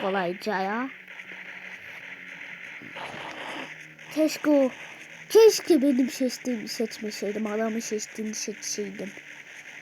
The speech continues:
Onu da bir bölümde deneyeceğiz arkadaşlar. Ama o biraz zor çünkü. Onun için ben birazcık daha kendimi geliştireceğim. Gördüğünüz gibi bir sürü de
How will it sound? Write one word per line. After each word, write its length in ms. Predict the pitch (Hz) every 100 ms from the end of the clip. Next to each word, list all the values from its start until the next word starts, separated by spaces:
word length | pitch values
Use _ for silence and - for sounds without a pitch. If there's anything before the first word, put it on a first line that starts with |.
| - - - - - - - - - - - - - - - - - - - - - - - -
Onu 140 | 294 359
da 300 | 508 494 339
bir 160 | 392
bölümde 520 | 381 349 359 359 330
deneyeceğiz 680 | 247 294 254 262 254 294 233
arkadaşlar. 760 | 240 226 214 196 208 - 208 202 202 - - - - - - - -
Ama 200 | 277 349
o 180 | 370
biraz 260 | 294 359 359
zor 320 | 277 330 359
çünkü. 640 | - 302 254 - 294 294 269 - - 165 - - - - - 160 - - - - -
Onun 380 | 294 320 440 440
için 280 | 381 - 392
ben 220 | 349 285
birazcık 560 | 269 320 339 285 311 -
daha 160 | 339
kendimi 520 | 349 311 269 226 226 220
geliştireceğim. 840 | 226 214 - - 233 214 320 320
Gördüğünüz 600 | 277 294 240 311 339 294
gibi 260 | 240 269 349 - - - -
bir 120 | 240 349
sürü 460 | - 339 349 330
de 140 | 302